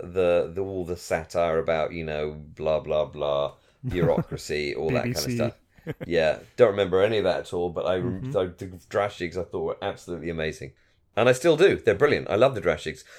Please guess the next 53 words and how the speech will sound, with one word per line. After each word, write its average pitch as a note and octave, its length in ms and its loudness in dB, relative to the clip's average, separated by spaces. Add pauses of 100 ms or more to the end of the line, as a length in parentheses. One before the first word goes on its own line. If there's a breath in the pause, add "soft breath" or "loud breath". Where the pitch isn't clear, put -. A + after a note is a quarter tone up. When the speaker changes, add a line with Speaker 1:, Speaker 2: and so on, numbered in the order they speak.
(120 loud breath)
Speaker 1:
I G#2 80 0
would G#2+ 120 -2
like B2+ 200 4
a B2 40 6
more A2+ 240 4
accurate G2 600 0
Drashig D#2+ 420 -2
action D#2 380 -6
figure D#2+ 260 -2
than D#2 220 -6
was D2+ 160 -6
provided D2 480 -4
to D2+ 160 -8
me D2 260 -10
than, C#2+ 220 -10 (180)
Speaker 2:
Mm. A2 200 -4
Speaker 1:
than C#2 120 -6
by, D2 280 -4
um, C#2 200 -6
uh, G1+ 220 -10
character A#1 360 -8
options. - 460 -18
Speaker 2:
I B2+ 100 -4
think C3+ 200 -2
that's B2 180 -2
gonna A2+ 180 -4
be G#2 140 -4
a G2+ 60 -4
stretch - 400 -6
to G#2+ 60 -12
get G2 200 -6
it. F#2+ 240 -10 (140)
Speaker 1:
I E2+ 100 4
think, - 300 -6
I C2+ 80 -2
think C#2+ 300 -8
you're B1+ 120 -4
right. B1 260 -6 (120)
Yes, - 600 -12
I A1 60 -12
think - 320 -20
you're G1+ 100 -14
right. G1+ 220 -18
Speaker 2:
It's E3+ 160 -2
an F#3 120 6
interesting F#3+ 580 4
series A#2+ 500 -2
because A#2+ 340 -6
you B2 60 -4
start C3+ 320 4
out C3+ 160 4
with - 280 -6
the, G#2 280 -4